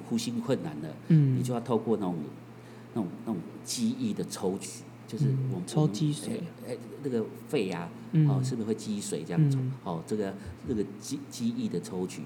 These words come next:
Speaker 2: 嗯。
Speaker 1: 哦，来改善它呼吸困难。
Speaker 2: 嗯。
Speaker 1: 哦，然后我们还怕，害怕它，它跟人一样会中风，
Speaker 2: 嗯。
Speaker 1: <laughs> 预防血栓啊。
Speaker 2: 对。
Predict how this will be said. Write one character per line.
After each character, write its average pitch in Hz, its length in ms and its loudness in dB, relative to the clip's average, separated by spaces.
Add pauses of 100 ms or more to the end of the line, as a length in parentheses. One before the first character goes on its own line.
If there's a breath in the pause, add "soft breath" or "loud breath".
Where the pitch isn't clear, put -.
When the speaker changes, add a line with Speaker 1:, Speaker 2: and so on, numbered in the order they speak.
(160)
Speaker 2:
嗯。 143 260 6
Speaker 1:
哦， 127 120 0
来 92 100 0
改 90 160 -2
善 104 160 0
它 95 120 -4
呼 90 140 -2
吸 90 140 -6 (120)
困 90 200 -2
难。 - 100 -12 (220)
Speaker 2:
嗯。 135 440 4
Speaker 1:
哦， 87 160 0 (240 loud breath)
然 92 100 -4
后 113 160 2 (280)
我 87 60 -8
们 85 120 -6
还 87 140 -4
怕， - 140 -8
害 - 160 -8
怕 92 120 -4
它， 90 200 -6 (160)
它 92 160 -8
跟 92 220 -4
人 82 120 -4 (120)
一 82 40 -6
样 80 100 -6 (100)
会 90 180 -4
中 87 140 0 (120)
风， 85 100 -6 (360)
Speaker 2:
嗯。 170 180 8
Speaker 1:
<laughs> 147 160 8
预 139 100 10
防 139 200 6
血 135 180 4
栓 82 240 -2
啊。 139 200 -10 (140)
Speaker 2:
对。 117 220 0